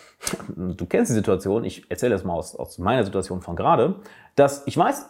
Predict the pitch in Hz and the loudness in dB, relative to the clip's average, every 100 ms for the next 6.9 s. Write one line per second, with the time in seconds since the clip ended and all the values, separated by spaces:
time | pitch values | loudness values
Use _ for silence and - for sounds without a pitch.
0 | _ 220 233 190 170 151 123 - - - | _ 0 2 2 2 0 0 -2 -2 -4
1 | - 110 165 196 - - - 110 - 147 | -4 2 4 2 -2 -10 -4 0 4 4
2 | 170 151 113 113 107 101 110 104 98 - | 4 2 2 0 0 -2 -2 -2 -4 -6
3 | - 117 131 113 101 92 104 107 104 113 | 0 4 4 4 0 -4 -4 -4 -4 -6
4 | - 107 104 98 101 101 107 117 107 101 | -2 0 0 0 -2 0 -2 -2 -4 -4
5 | 98 - - - _ _ - 76 92 101 | -8 -12 -20 -20 _ _ -14 -12 -12 -14
6 | 92 101 117 104 107 110 107 107 92 | -18 -16 -12 -6 -6 -4 -4 -4 -6